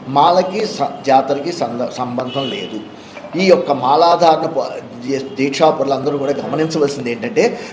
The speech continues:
మన ఏలూరులో ఒక బాలాజీ సినిమా హాల్ దగ్గర అవనివ్వండి, అలాగే ఒక దొండపాడు అవనివ్వండి, అలాగే ఒక మన ఇండిగిరా స్వామి భిక్షా కార్యక్రమం అవనివ్వండి, ఉమ్మరేవు, అలాగే దక్షిణ వీధి పెద్దమ్మవారి గుళ్ళో అవనివ్వండి, అలాగే రాంకోట్లో మన కొట్టు మధు గారిది అవనివ్వండి,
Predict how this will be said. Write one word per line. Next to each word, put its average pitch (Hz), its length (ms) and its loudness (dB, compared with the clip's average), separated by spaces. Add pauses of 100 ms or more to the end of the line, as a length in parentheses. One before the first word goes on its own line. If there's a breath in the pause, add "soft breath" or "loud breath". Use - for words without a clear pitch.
మన 151 200 2
ఏలూరులో 175 760 2 (360)
ఒక - 140 -4
బాలాజీ 135 460 0
సినిమా 143 280 -2
హాల్ 147 160 2
దగ్గర 139 220 -4
అవనివ్వండి, 131 480 -8 (260 loud breath)
అలాగే 127 320 2
ఒక 123 160 0
దొండపాడు 143 520 0
అవనివ్వండి, 135 560 -2 (260 loud breath)
అలాగే 127 340 0
ఒక 127 240 0
మన 117 240 -2
ఇండిగిరా 147 420 4
స్వామి 147 360 0
భిక్షా 131 340 4
కార్యక్రమం 143 500 2
అవనివ్వండి, 135 480 0 (280 loud breath)
ఉమ్మరేవు, 139 500 4 (300 loud breath)
అలాగే 139 460 4 (200)
దక్షిణ 185 280 2
వీధి 160 260 2
పెద్దమ్మవారి 165 600 4
గుళ్ళో 151 240 2
అవనివ్వండి, 135 480 0 (260 loud breath)
అలాగే 143 320 4
రాంకోట్లో 156 920 2
మన 135 120 -2
కొట్టు 120 260 -4
మధు 156 200 0
గారిది 147 260 4
అవనివ్వండి, 135 560 0